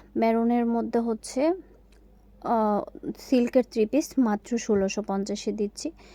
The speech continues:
এটার কিন্তু আবার দুপাট্টাতে অনেক সুন্দর করে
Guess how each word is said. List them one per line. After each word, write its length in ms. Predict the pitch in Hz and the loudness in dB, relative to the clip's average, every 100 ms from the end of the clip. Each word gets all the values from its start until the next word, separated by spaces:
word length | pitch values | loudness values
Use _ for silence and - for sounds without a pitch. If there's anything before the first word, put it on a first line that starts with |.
| - - | -20 -6
এটার 380 | 214 214 214 220 | -2 2 2 2
কিন্তু 360 | 240 247 302 | -2 2 4
আবার 300 | 277 254 233 | 4 4 -2
দুপাট্টাতে 640 | 220 226 233 226 240 233 | 0 0 0 -2 -2 0
অনেক 280 | 233 214 214 | 0 0 -2
সুন্দর 400 | - 226 214 214 | -2 0 0 0
করে 340 | 220 208 247 | 0 2 2